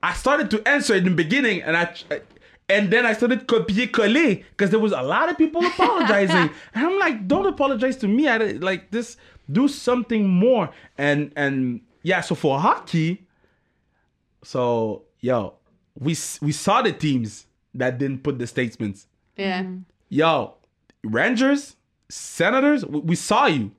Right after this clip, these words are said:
Speaker 1: We s-, the players that talk shit,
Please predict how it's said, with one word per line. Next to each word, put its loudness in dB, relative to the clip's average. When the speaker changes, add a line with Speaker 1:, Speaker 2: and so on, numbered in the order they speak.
Speaker 1:
We -4
s-, -10
the -6
players 2
that -4
talk -2
shit, -2